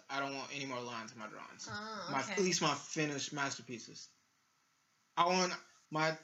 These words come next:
Speaker 1: right now my goal is to have a comic style and a master style. And the master style is basically painting, and the comic book style is easily sketched, inked over,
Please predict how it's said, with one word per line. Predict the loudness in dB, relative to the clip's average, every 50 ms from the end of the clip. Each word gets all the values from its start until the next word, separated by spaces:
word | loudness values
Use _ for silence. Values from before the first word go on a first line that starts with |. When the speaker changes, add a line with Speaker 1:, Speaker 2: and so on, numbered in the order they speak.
| -12 -20 _ _ _ _ _ _ _ 0
Speaker 1:
right | 2 4 4 6
now | 6 6 6
my | 4 4 4
goal | 4 4 4 4 4
is | 2 0
to | -2 0
have | 2 2 2 2 2 0 -2 -4 -6 -10 -16 -20 _ _ _ _ _ -12
a | -8
comic | -2 2 2 4 4 2 0 0
style | 0 2 4 4 4 4 4 2 0 -2 -6 -14 -20 -20 -20 _ _ -6
and | -4 -2 -2 -2 -2 -2 -4 -4 -6 -10 -16 -20 _ _ -2
a | -2 0
master | 2 2 2 2 0 -2 -4 -6
style. | -6 -6 -6 -6 -6 -8 -10 -16 -20 -20 -20 _ _ _ -18 -14
And | -10 -8
the | -4
master | -2 0 0 0 -2 -4
style | -4 -2 0 0 2 2 0 -2
is | -4 -4
basically | -4 -4 -4 -4 -6 -8 -8 -8
painting, | -6 -4 -4 -4 -4 -4 -4 -4 -4 -4 -6 -10 -14 -20 -20 _ -12
and | -8
the | 0 2
comic | 2 2 2 0
book | -4 -6 -4
style | -2 -2 0 0 0 0 -2
is | -2 -4 -6 -8 -10 -12 _ _ _ _ _ _ _ _
easily | -4 -2 -2 -2 -2 -2 -2 -2
sketched, | -2 0 0 2 2 2 0 -2 -4 -6
inked | -8 -8 -8 -6 -6
over, | -6 -6 -6 -8